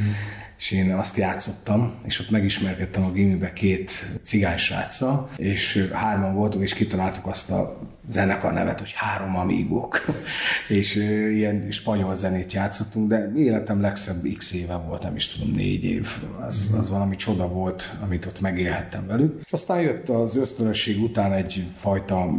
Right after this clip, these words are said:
Speaker 1: tudatosság, profizmus, a La Bomba zenekart megalapítottuk Hevesi Imivel, Hevesi Tamásnak a bátyjával. Aztán kétezer-ötig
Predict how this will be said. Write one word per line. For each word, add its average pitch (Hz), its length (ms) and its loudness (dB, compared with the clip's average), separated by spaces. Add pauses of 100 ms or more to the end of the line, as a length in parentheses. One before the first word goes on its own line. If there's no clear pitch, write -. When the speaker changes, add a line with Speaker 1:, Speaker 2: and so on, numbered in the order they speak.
(240)
Speaker 1:
tudatosság, 107 680 2
profizmus, 104 760 0
a 95 160 -4
La 104 120 2
Bomba 95 260 0
zenekart 90 640 -4
megalapítottuk 101 840 0
Hevesi 98 440 0
Imivel, 92 280 2
Hevesi 98 420 -2
Tamásnak 92 500 -2
a - 40 -8
bátyjával. 104 800 0 (100)
Aztán - 260 -2
kétezer-ötig 92 880 2